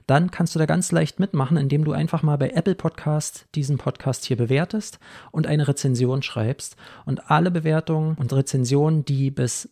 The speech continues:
Ende März eingegangen sind, werden dann an der Verlosung mit teilnehmen. Und im April werde ich dann den Gewinner verkünden.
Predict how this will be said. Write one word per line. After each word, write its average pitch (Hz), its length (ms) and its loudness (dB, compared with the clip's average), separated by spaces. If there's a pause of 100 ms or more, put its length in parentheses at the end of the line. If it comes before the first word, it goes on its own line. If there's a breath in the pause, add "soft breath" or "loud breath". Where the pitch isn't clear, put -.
(140)
Ende 165 260 4
März 143 320 0
eingegangen 127 520 -2
sind, 123 320 0 (360 loud breath)
werden 127 260 2
dann 123 160 2
an 120 120 0
der 113 80 2
Verlosung 117 580 0
mit 113 140 -2
teilnehmen. 113 600 0 (360 loud breath)
Und 117 280 -2
im 131 160 -2
April 143 380 2
werde 123 160 2
ich - 100 -4
dann 120 140 2
den 117 140 0
Gewinner 113 340 -2
verkünden. 117 640 -6